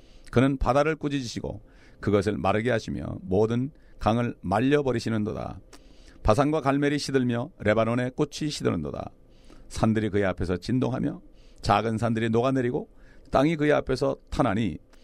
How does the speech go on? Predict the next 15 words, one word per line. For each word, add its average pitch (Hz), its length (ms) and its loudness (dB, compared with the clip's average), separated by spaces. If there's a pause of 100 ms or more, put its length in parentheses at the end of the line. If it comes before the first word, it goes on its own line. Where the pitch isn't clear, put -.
(120)
실로 147 380 2
세상과 117 520 -2
그 123 160 0
안에 127 280 0
거하는 120 380 0
모든 131 260 0
것이 131 240 -4
이로다. - 420 -8 (640)
누가 131 220 4
그의 160 200 -2
분노 135 280 0
앞에 123 180 -2
설 120 140 -2
수 - 120 -10
있느냐? 80 260 -4